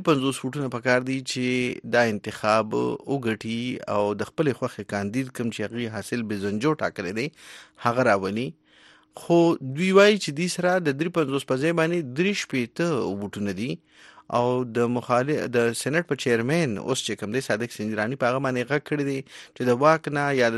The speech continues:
دغې څوکۍ نه د شړلو وړاندې کو دې استعفا ورکړي، نو ښه به وي. دا خبره د پیپلز ګوند چیرمین بلاول بټو زرداری کړې ده، خو چیرمین سینټ صادق سنجراني وایي چې هغه به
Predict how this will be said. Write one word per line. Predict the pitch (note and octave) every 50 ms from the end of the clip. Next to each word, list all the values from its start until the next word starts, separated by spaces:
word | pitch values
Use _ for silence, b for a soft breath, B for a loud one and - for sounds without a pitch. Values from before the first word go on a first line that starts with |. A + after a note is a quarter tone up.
| A#2+ C3+
دغې | D3 D3 C3+ - -
څوکۍ | A2 A2 - - C#3+ D3 D3
نه | C#3+ C#3 C3+
د | B2 G#2+ G#2+
شړلو | - - - A2+ A2+ C3 D3+ D#3 D3+ C3+ A#2+
وړاندې | A#2 A#2 C3 C#3+ D3+ D3 C#3 B2+ C3+ D3+ D#3 - -
کو | - A2+
دې | A2 C3 C3 A2+
استعفا | - - G#2+ - - C3
ورکړي، | B2 B2 B2+ C3 C3+ - - C#3+ C3+ C3 B B B B B B B
نو | A2 A2+ -
ښه | - - A#2+ G#2
به | G2
وي. | G2 F2+ - - B B B B B B -
دا | D3 D3+ -
خبره | D#3+ D#3 D#3+ D#3+ F3+ F#3+
د | F3 D3 C3+ -
پیپلز | B2+ B2 - E3+ D#3+ C#3 B2
ګوند | B2 A2+ A2 -
چیرمین | A2 A2 A2+ B2 C3+ D3 C#3+
بلاول | A#2+ A#2 A#2 A2+ A2+ A#2 A2
بټو | G2+ G#2 G2 - B2+ B2+
زرداری | A#2 G#2+ G2+ F#2 G2+ G#2 A#2+ D3+
کړې | C#3+ - A#2+ A#2+
ده، | A#2 B2+ C#3 D#3
خو | - - - D3+ D3+ C#3+
چیرمین | - - D3 C#3 C3 D3 D3 D3 D3 C#3+
سینټ | C#3 - - C#3 D#3 F3+ F#3 - _ B B B B B B B -
صادق | - C3+ C3 D#3 D3+
سنجراني | - C#3+ C3 B2 B2 A#2+ A#2+ C3 C#3+
وایي | C#3+ D3+ D#3+ E3 D#3+
چې | D#3 -
هغه | C3 A2+ A2 G#2+ A2+ A#2+
به | B2+ C3 B2+